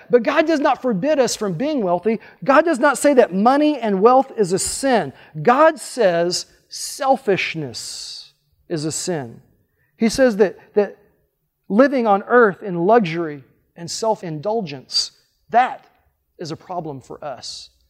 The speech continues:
And James writes about that because I believe he saw that at work in the early church.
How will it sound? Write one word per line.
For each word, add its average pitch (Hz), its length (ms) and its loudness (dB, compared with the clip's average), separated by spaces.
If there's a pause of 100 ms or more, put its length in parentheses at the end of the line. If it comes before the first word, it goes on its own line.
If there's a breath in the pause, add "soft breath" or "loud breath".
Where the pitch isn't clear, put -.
(140)
And 156 140 -12
James 196 380 -2
writes 226 320 -6
about 170 240 -2
that 170 160 -6
because 180 200 -4
I 208 100 2
believe 220 240 -4
he 190 120 -6
saw 254 320 0
that 254 220 2
at 185 180 -10
work 240 320 0
in 196 100 -8
the 185 120 -6
early 233 320 -2
church. - 640 -8